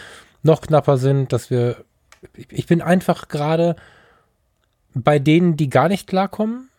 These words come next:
Ich bin halt nur extrem knapp, aber ich werd das irgendwie überleben. Es gibt aber welche, die jetzt wirklich, wirklich, wirklich, äh, finanziell auch nicht wissen, wie es geht. Ich weiß nur, es geht einfach gar nichts.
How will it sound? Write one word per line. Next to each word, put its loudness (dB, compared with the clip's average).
Ich -4
bin 0
halt 0
nur 2
extrem -2
knapp, -4
aber -2
ich -4
werd -2
das -8
irgendwie -2
überleben. 2
Es -4
gibt -2
aber 2
welche, 0
die -4
jetzt 0
wirklich, 2
wirklich, -2
wirklich, -4
äh, -14
finanziell -2
auch -6
nicht -4
wissen, -4
wie -4
es -14
geht. -2
Ich -4
weiß 4
nur, 2
es -6
geht 0
einfach -2
gar 0
nichts. -10